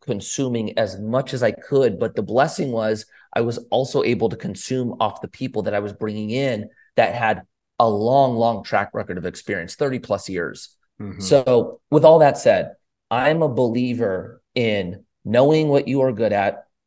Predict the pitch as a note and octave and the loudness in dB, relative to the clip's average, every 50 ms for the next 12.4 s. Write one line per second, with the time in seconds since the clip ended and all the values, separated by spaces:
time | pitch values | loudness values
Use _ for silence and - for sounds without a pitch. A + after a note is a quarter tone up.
0 | _ _ - F#2+ A2+ B2 C3+ D3 D#3 D#3 D3+ D3+ C#3+ B2 B2+ C3 B2+ - - C3 | _ _ -10 -6 -4 -2 0 0 0 0 0 0 0 0 -2 -2 -4 -10 -8 -6
1 | B2 A#2 A#2+ - A#2 G#2+ G#2 B2 B2 B2+ A2+ A#2 G#2+ G2+ G2+ - - G#2 A2+ A2 | -6 -6 -4 -4 -6 -6 2 4 4 4 4 4 2 2 0 0 -2 -4 -4 -4
2 | G#2 G2+ A2 B2 C#3 C#3 C3+ B2+ - - - - C#3+ B2+ A2+ A2 A2+ C3+ D#3 D3+ | -6 -4 -2 0 0 0 0 -2 -6 -10 -10 -2 -2 0 0 2 0 0 0 -2
3 | - - C3+ A2+ G2 G2+ G#2 G#2 F2+ D#2+ - - G#2 - - A#2 A2+ A2 - A2+ | -6 -4 -4 -4 -4 -4 -6 -6 -6 -6 -8 -8 -10 -10 -6 -8 -6 -4 -4 -4
4 | - - G#2 G2+ G2 F#2+ G2 A2 A#2 A#2+ A#2+ F#2+ A2 A2 G2+ - A2 G2+ F2+ - | -4 -4 -10 -10 -10 -6 -2 0 0 0 0 -4 -4 -6 -6 -6 -8 -8 -8 -2
5 | - G#2+ G#2 G2+ G#2 G2 - - G2 G2 B2+ C#3+ C3+ A#2 G#2+ A2+ - _ _ _ | -2 -2 -2 -2 -8 -10 -8 -8 -6 -4 -2 0 0 0 -2 -6 -10 _ _ _
6 | _ _ _ - - A2+ A2 A#2 G#2 - - B2+ C3+ C#3 B2 - - - C3 A#2+ | _ _ _ -6 -4 -4 0 -2 -2 -2 0 0 2 2 0 -4 -6 -4 -4 -4
7 | A2 A2 A2+ A#2 B2 C3+ C#3+ C#3+ C3+ B2+ A#2 A2 G#2+ - B2+ B2 A#2+ A2+ A2 G#2 | -4 -4 -6 -4 -4 -2 -2 -2 -2 -2 -4 -6 -6 -4 -4 -2 -2 -2 -4 -4
8 | G#2 G#2 - - G#2 G2+ A2+ A#2+ A#2+ A#2 G#2 - G2 - A2+ G#2 G#2+ A2 G#2 - | -6 -8 -6 -4 -4 -4 -2 -2 -4 -2 -2 -2 -2 -2 -4 -4 -4 -6 -8 -6
9 | - A2+ G2+ F#2+ G2 G2+ - _ _ _ _ _ - C3 C3 B2+ A#2 A#2 B2+ C3 | -8 -8 -6 -6 -8 -10 -14 _ _ _ _ _ 0 2 2 2 2 -2 -4 -2
10 | B2 B2 C3 B2 - - - - B2 A#2+ A#2 A2 A2 G#2+ G#2 - - G#2+ A2 G#2 | -2 -2 -4 -6 -8 -12 -8 -6 -4 -4 -2 -2 -2 -2 -2 -2 -2 -2 -4 -4
11 | - - - G2+ F#2+ - - F2+ D#2 F2 E2 F2 E2+ E2 - - - - - A#2+ | -6 -4 -4 -4 -4 -4 -6 -6 -6 -6 -10 -10 -10 -10 -10 -12 -14 -6 -4 -4
12 | A#2 B2+ D3 C#3+ - B2 A2+ - | -2 -4 -6 -6 -8 -14 -14 -14